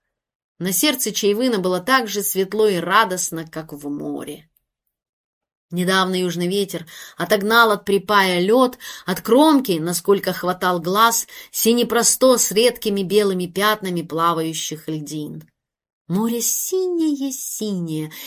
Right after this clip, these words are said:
незаметно переходящее в синеву небо, и от этого на самом горизонте трудно было различить облако от льдины. Солнце и блеск снега отогнали мрачные мысли.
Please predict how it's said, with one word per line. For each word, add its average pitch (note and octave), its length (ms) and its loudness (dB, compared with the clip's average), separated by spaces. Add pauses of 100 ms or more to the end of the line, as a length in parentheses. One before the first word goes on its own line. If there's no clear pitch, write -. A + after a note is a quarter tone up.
(120)
незаметно A3 540 0
переходящее G3+ 840 -2
в E3+ 80 -4
синеву F#3+ 360 -2
небо, G3 480 -2 (460)
и G3 120 2
от A3 140 2
этого C4+ 260 4
на G#3+ 140 0
самом A3+ 400 2
горизонте G#3 760 2 (340)
трудно C#4 440 6
было A#3+ 260 4
различить G3+ 760 0
облако F#3+ 580 4
от D#3+ 160 -6
льдины. D#3+ 720 -6 (560)
Солнце G#3 640 0
и F#3 40 0
блеск F3+ 480 0
снега F#3+ 560 -2
отогнали F3+ 600 -2
мрачные E3 600 -4
мысли. F#3+ 580 -4